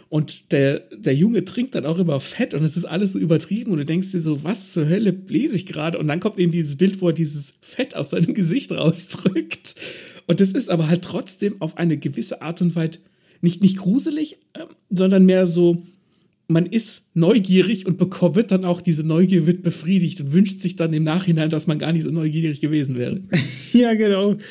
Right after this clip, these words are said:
Speaker 2: Das trifft's eigentlich perfekt. Ja. Und dann gibt's eben noch die Geschichten, die alles vereinen. Also da ist die Grundgeschichte richtig gruselig und die Zeichnungen unterstützen das Ganze, weil sie halt so heftig sind. So kann man es eigentlich insgesamt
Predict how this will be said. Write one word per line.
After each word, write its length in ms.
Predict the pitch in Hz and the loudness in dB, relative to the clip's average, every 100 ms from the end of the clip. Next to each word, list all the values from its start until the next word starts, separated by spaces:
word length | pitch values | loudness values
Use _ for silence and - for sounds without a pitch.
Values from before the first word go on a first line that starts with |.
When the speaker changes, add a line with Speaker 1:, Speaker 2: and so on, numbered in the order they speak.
| - - | -12 -4
Speaker 2:
Das 160 | 165 | -2
trifft's 280 | 160 180 180 | 2 0 2
eigentlich 340 | 170 165 165 - | 0 2 0 0
perfekt. 600 | 156 156 160 170 - - _ - - _ - | -2 0 -2 -2 -4 -20 _ -20 -20 _ -4
Ja. 260 | 151 151 160 - _ _ - | -2 -2 -4 -16 _ _ 0
Und 600 | 165 156 160 151 - - | 2 4 4 2 0 2
dann 120 | 190 | 4
gibt's 280 | 233 202 - | 4 2 2
eben 180 | 196 185 | 4 4
noch 140 | 160 | 2
die 180 | - 208 | 4 4
Geschichten, 580 | 196 196 196 - 185 160 | 4 2 -2 2 2 4
die 100 | 170 | 2
alles 300 | 175 180 175 | 4 2 2
vereinen. 320 | 160 151 147 | 0 2 2
Also 200 | 147 135 | 2 0
da 140 | 139 143 | 2 2
ist 160 | 135 | 2
die 100 | 151 | 0
Grundgeschichte 880 | 131 175 196 180 - 165 185 180 180 - 151 | 2 4 4 2 0 0 4 4 2 -4 0
richtig 320 | 170 156 160 | 0 2 -2
gruselig 560 | - 170 180 170 180 180 - - - _ - | 2 4 4 4 2 0 -10 -20 -20 _ 0
und 540 | 156 160 160 156 147 | 2 4 2 0 -2
die 100 | 151 | -2
Zeichnungen 600 | 156 156 160 165 160 160 | 0 0 2 2 4 4
unterstützen 580 | 160 143 131 - 170 170 | 2 2 0 0 0 2
das 160 | 156 143 | 0 2
Ganze, 460 | 151 151 156 151 | 0 0 2 2
weil 180 | 143 143 | 2 0
sie 140 | 135 139 | 0 0
halt 100 | 135 | 0
so 120 | 135 | 0
heftig 340 | 143 147 139 | 0 -2 -2
sind. 260 | 127 131 127 - - - - _ _ | 0 0 -2 -8 -18 -20 -20 _ _
So 180 | - 165 | 2 2
kann 220 | 170 160 | 4 4
man 100 | 156 | 4
es 100 | 151 | 2
eigentlich 300 | 147 147 135 | 0 0 0
insgesamt 560 | 147 - 143 143 131 | -2 0 0 0 -4